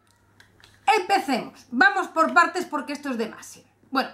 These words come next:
sabéis que yo, mm, durante todo el año no soy una persona muy viajera, ni que salga mucho de cenas, ni nada por el estilo. Así que mi santo marido, como sabe que me gusta muchísimo, muchísimo, muchísimo la crema Lancôme L'Absolu,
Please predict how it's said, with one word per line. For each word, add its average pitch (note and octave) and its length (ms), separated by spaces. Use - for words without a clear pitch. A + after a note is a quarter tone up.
sabéis F4+ 640
que C#4+ 160
yo, C#4+ 440
mm, G#3 540
durante G#3 420
todo B3 220
el A#3+ 60
año B3+ 300
no A#3+ 140
soy A3+ 200
una G#3 160
persona G3+ 300
muy E3+ 160
viajera, B3 640
ni G#3+ 180
que G#3 100
salga G3 280
mucho F3 280
de - 140
cenas, A#3+ 640
ni G#3 160
nada G3 260
por F3+ 140
el D3 40
estilo. B2+ 380
Así B3+ 260
que D#4 100
mi B3+ 120
santo E4 360
marido, B3+ 480
como G#3 200
sabe C4 360
que G#3+ 100
me F#3+ 100
gusta A3 340
muchísimo, A3 880
muchísimo, A3 640
muchísimo G#3+ 640
la F3 160
crema A#3+ 440
Lancôme G3 560
L'Absolu, G#3+ 720